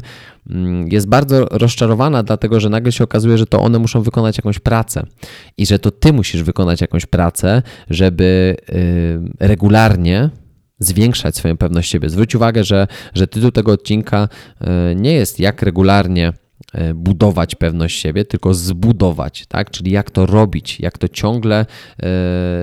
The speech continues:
robić, a nie tylko budować, że, że raz zbudować i zostawić, tak? Zbudować i ciągle budować,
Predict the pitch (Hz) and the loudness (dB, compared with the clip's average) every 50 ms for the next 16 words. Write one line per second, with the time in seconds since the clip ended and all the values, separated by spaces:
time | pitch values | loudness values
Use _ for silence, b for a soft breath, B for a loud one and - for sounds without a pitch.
0 | 87 76 - - 98 104 104 98 80 110 131 135 - - - 92 98 104 113 - | -6 -6 -6 -2 0 2 2 2 2 -2 -2 -2 -6 -6 -4 -4 -2 -2 -2 -2
1 | 113 - - 90 82 85 95 87 113 139 147 143 127 98 95 92 95 95 - - | -2 -2 -2 -4 -2 -4 -2 -2 -2 0 0 -2 -2 -4 -4 -4 -2 -2 -2 -2
2 | 95 98 98 123 135 123 113 104 101 104 98 135 190 185 139 - - 101 98 98 | -2 -2 -2 -2 -2 -4 -6 -6 -6 -4 -2 -2 -2 -2 -4 -4 -4 -4 -4 -4
3 | - - - 87 80 78 - - - - 98 113 - - - 90 87 95 85 90 | -4 -4 -4 -4 -4 -6 -10 -12 -8 -6 -6 -6 -6 -8 -10 -8 -8 -6 -6 -4
4 | 110 107 113 110 90 80 98 123 - - - 98 - - - 117 120 127 123 117 | -4 0 0 0 0 0 -2 -2 -4 -6 -10 -10 -10 -6 -4 -2 -2 -2 -2 0
5 | 113 117 104 104 104 90 101 98 87 80 69 - - - | -2 -2 0 -2 -2 0 0 0 0 0 -4 -6 -8 -10